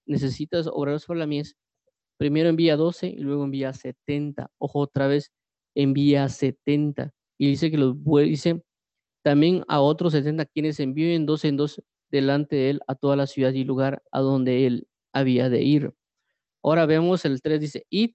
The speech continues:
y he aquí yo os envío como corderos en medio de lobos". Es decir, así como en el capítulo nueve de, de Lucas, si no mal recuerdo, habla acerca de que envía a los doce y les da instrucciones. Asimismo también a estos doce, les, a estos setenta les da instrucciones.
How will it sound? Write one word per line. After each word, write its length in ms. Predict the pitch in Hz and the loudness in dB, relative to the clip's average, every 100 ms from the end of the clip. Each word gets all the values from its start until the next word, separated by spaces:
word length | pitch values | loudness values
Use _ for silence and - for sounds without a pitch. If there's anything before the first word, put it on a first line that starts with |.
| - | -4
y 220 | 151 156 | 2 4
he 60 | |
aquí 220 | 175 165 185 | 4 2 2
yo 100 | 185 | 2
os 100 | 175 | 2
envío 300 | 151 165 175 | 0 2 2
como 220 | 165 160 | 0 -4
corderos 480 | - 135 139 170 160 | -2 -2 0 -2 -4
en 80 | 135 | -4
medio 180 | 131 139 | -2 -2
de 60 | |
lobos". 300 | 147 165 135 - | 0 -2 -4 -4
Es 80 | 139 | -4
decir, 360 | 147 165 139 _ _ _ _ | -2 -2 -4 _ _ _ _
así 220 | 139 135 185 | -6 -4 -2
como 200 | 202 202 | -2 0
en 60 | |
el 40 | 190 | 0
capítulo 440 | 143 139 170 180 | -2 -4 -2 0
nueve 380 | 175 170 170 185 | 2 2 2 0
de, 440 | 170 143 131 120 - | 0 0 2 -2 -6
de 180 | - 131 | -6 -4
Lucas, 540 | 151 180 185 175 - - | -4 -4 -6 -6 -8 -4
si 80 | |
no 100 | 143 | 0
mal 200 | 143 151 | 0 0
recuerdo, 440 | 151 151 156 165 175 | -2 -2 0 0 0
habla 240 | 143 156 156 | -2 0 0
acerca 300 | 156 156 160 | -2 -2 0
de 100 | 156 | 0
que 120 | 143 | 2
envía 340 | 127 131 165 | 2 4 4
a 20 | |
los 140 | 175 180 | 4 2
doce 240 | 151 139 | 0 0
y 120 | 143 147 | 0 0
les 220 | 135 135 | 0 0
da 120 | 147 | 0
instrucciones. 920 | 165 165 - 151 - 202 151 131 - _ _ _ _ _ - | 0 -2 -4 -6 -2 2 2 0 -4 _ _ _ _ _ -4
Asimismo 540 | 139 131 151 170 180 | -2 2 4 6 4
también 380 | 175 147 147 165 | 4 2 2 2
a 120 | - 139 | 0 0
estos 440 | 147 - 160 143 | 0 -2 -4 -4
doce, 440 | 143 151 - 175 - _ - | -4 -6 -8 -10 -12 _ -4
les, 240 | 139 135 - | -2 -2 -4
a 160 | 139 | -2
estos 240 | 143 - 160 | -2 -4 -4
setenta 580 | 139 - 160 196 202 160 | -4 -2 -2 -2 -2 -2
les 160 | 135 | 0
da 80 | 123 | 0
instrucciones. 640 | 127 127 127 - 160 139 | -2 -6 -8 -4 -4 -4